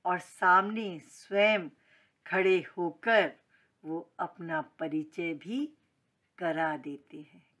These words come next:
कितनी सुंदर बात है। सघोषो धात्र राष्ट्राणाम हृदयानि व्यदारयत नभश्च पृथ्वी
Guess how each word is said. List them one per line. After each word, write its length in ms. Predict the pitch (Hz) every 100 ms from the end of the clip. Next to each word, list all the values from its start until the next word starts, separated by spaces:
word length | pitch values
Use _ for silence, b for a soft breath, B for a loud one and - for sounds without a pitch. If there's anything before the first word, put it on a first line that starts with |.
| _
कितनी 380 | 202 _ 247 240
सुंदर 640 | - - 160 151 156 160
बात 360 | - - - _ _
है। 160 | _ _ _ _ _ _ _ _ b b b b b b _
सघोषो 1000 | - 277 277 202 202 262 262 - 339 339
धात्र 800 | 269 196 202 226 240 - 226 202
राष्ट्राणाम 1040 | 190 190 - - 233 208 170 147 127 - _ b b b _
हृदयानि 800 | 233 220 233 233 240 247 285 277
व्यदारयत 920 | 233 190 170 208 220 190 170 160 165 _ _ _ _ _ _ _ _ -
नभश्च 580 | 214 220 247 285 - 254
पृथ्वी 800 | 247 208 214 - 214 220 220